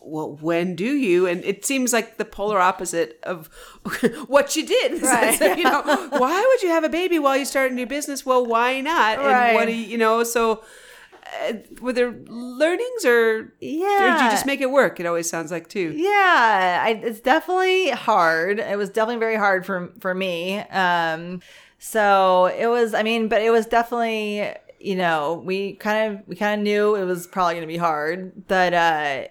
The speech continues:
Speaker 2: we, we kind of just, I mean, I think it was definitely, there's no doubt about it. The first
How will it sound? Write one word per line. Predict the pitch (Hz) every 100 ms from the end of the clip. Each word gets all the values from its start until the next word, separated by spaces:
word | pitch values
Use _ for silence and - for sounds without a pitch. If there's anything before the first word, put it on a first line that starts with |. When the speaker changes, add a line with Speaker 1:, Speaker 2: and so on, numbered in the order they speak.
| - _ _
Speaker 2:
we, | 190 214 226 240 240
we | 233
kind | 233 302 339
of | 330
just, | 302 - - - - _
I | 214 220
mean, | 226 220 220 - _ _ _ _
I | 226
think | 254 277
it | 254 226
was | 226 220 -
definitely, | 196 240 247 240 220 208
there's | 214 208
no | 233
doubt | 233 220
about | 196 190 160
it. |
The | 175
first | 196 226 -